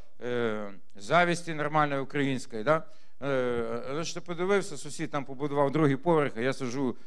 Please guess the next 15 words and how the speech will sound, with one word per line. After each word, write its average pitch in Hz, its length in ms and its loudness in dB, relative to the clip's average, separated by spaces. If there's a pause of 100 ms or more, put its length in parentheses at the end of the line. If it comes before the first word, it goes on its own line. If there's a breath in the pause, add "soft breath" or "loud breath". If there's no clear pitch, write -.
(140)
тільки 151 220 -2
на 147 100 2
першому. 98 600 0 (280)
Хтось 160 180 2
там 160 160 -2
побудував 151 480 0
таку 147 220 -6
церкву, 165 440 0
а 127 60 6
у 123 40 2
мене 147 280 -4
ще 131 140 -6
даже, 131 320 0
е, 110 420 -2
знаєте, 123 440 -2